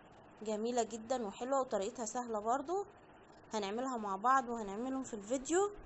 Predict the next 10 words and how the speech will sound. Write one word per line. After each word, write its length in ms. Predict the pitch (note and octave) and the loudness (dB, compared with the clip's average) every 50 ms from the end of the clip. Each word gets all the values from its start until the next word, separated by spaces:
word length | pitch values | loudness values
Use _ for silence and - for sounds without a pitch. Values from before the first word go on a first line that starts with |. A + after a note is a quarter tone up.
| - - - - - - - - - - - - | -16 -18 -18 -20 -20 -20 -20 -20 -20 -20 -10 -6
هنعمل 320 | A3 A3 A3+ A#3 A#3+ A#3 | -2 0 0 0 0 0
الكيكة 520 | A#3 A3+ G#3+ A3 - B3+ B3+ C4+ C4+ - D4+ | 0 -2 -4 -4 -2 0 0 0 2 0 0
وصوص 260 | B3+ B3+ - B3 A#3 | 0 0 -4 -8 -8
الشوكولاتة 680 | - - - A3 G#3+ - F#3 F#3+ A3 B3+ C#4 - C4+ B3 | -8 -8 -8 -10 -4 -4 -2 0 0 0 0 -2 -2 -2
هنعملهم 420 | A3+ G3+ G#3+ B3 C4+ C4+ B3 A3+ | -2 -2 -2 -2 -2 -2 -2 -2
مع 140 | G#3 G3 F#3+ | 0 0 2
بعض 320 | G3+ A#3+ B3 B3 A3+ A3 | 2 2 2 0 -2 -6
في 160 | A3+ - - | -12 -10 -10
الفيديو. 420 | B3+ A#3 G#3 F3+ D3+ - - - - - | -10 -10 -8 -10 -12 -12 -12 -12 -6 -6
اه 160 | G3 F#3 | -6 -6